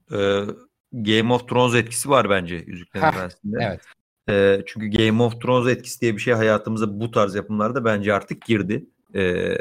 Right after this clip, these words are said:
Speaker 1: ama bu dünyaya uymasa bile şöyle bir şey var mesela. Be-, benim çok hoşuma gitmişti o Adar karakterinin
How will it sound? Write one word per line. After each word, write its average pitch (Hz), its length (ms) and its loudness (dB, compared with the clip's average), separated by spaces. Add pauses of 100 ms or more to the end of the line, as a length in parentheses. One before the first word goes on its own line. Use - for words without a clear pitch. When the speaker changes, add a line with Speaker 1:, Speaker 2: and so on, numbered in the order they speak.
(320)
Speaker 1:
ama 143 460 2
bu 123 120 0
dünyaya 135 420 2
uymasa 147 480 0
bile 156 160 2
şöyle 127 360 4
bir 117 40 -2
şey 135 200 0
var 110 160 4
mesela. 95 340 -2
Be-, 107 220 2
benim 113 220 2
çok 127 180 -2
hoşuma 107 280 0
gitmişti - 320 -6
o 104 160 0
Adar 117 420 2
karakterinin 104 800 -4